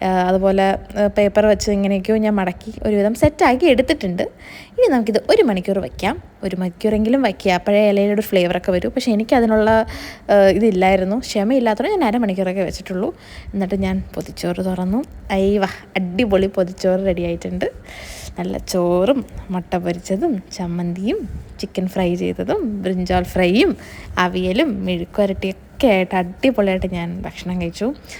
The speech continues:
അല്ലെങ്കിലും, ഏഹ്, എല്ലാ, ചിലർ പറയും സ്വന്തമായിട്ട്, ഏഹ്, ഉണ്ടാക്കുന്ന ഭക്ഷണം കഴിക്കുമ്പോൾ ടേസ്റ്റ് ഉണ്ടാവില്ല എന്ന്. ഞാൻ ഒരുപാട് പേര്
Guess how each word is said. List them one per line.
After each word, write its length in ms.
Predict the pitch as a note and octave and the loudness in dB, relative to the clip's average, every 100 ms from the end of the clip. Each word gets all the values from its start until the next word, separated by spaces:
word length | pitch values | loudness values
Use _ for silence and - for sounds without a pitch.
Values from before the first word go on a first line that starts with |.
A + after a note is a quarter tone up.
| - - - | -12 -10 2
അല്ലെങ്കിലും, 440 | F4 F4 E4+ F4+ F4+ F4 - | 4 6 4 4 2 -2 2
ഏഹ്, 120 | D4 C#4+ | 4 6
എല്ലാ, 160 | E4 F4 F#4 | 6 6 6
ചിലർ 280 | F#4+ G4+ F4 | 6 8 6
പറയും 320 | B3+ B3 D#4+ C4+ - | 4 2 -2 -8 0
സ്വന്തമായിട്ട്, 480 | C4+ D4 E4+ D#4 - - | 2 4 4 4 0 2
ഏഹ്, 100 | G#3+ G#3 | 4 4
ഉണ്ടാക്കുന്ന 360 | G#3+ G#3+ B3 A3+ | 0 0 -2 -2
ഭക്ഷണം 260 | F#3+ A3 A3 | -4 -6 -4
കഴിക്കുമ്പോൾ 320 | F#3+ F#3 G3+ G3 | -4 -2 -4 -2
ടേസ്റ്റ് 300 | F3+ - G#3+ | -4 -2 -4
ഉണ്ടാവില്ല 360 | F3+ E3+ E3 | -2 -2 -2
എന്ന്. 160 | E3 F#3+ | -4 -4
ഞാൻ 120 | C#4 | 0
ഒരുപാട് 440 | C#4 C4 C4+ D4 D4+ | 2 4 4 4 6
പേര് 180 | C4+ | 6